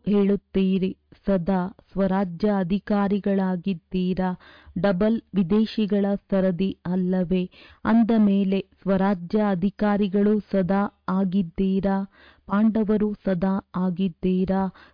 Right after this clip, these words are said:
ಸದಾ ಎಂಬ ಶಬ್ದವನ್ನು ಕೇಳುತ್ತಿದ್ದೇವೆ. ಏಕೆ? ಯಾವಾಗ ಈ ಒಂದು ಜನ್ಮದಲ್ಲಿ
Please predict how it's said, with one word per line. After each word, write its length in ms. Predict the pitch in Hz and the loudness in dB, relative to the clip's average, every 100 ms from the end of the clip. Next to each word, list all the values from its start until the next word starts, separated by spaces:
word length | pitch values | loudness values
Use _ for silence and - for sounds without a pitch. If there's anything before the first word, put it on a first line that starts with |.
| _ | _
ಸದಾ 320 | 214 185 220 240 - - | -2 0 0 0 -2 2
ಎಂಬ 260 | 214 214 220 | 2 4 0
ಶಬ್ದವನ್ನು 840 | - 196 170 196 190 190 190 196 185 - - _ - | -2 -4 -2 -2 0 2 2 2 0 -6 -20 _ 0
ಕೇಳುತ್ತಿದ್ದೇವೆ. 1080 | 208 220 226 - 190 160 - 185 185 180 180 - _ 185 | 4 4 2 -2 -4 -4 -2 0 0 0 -2 -6 _ -2
ಏಕೆ? 340 | 185 170 185 180 - - _ | -2 -2 -4 -4 -8 -20 _
ಯಾವಾಗ 560 | 190 196 196 214 208 196 214 202 202 | 0 2 2 2 0 0 -2 -2 0
ಈ 100 | 226 196 | 0 2
ಒಂದು 300 | 208 233 226 | 4 4 2
ಜನ್ಮದಲ್ಲಿ 840 | 180 190 196 202 190 185 185 196 | 0 2 2 2 2 0 0 0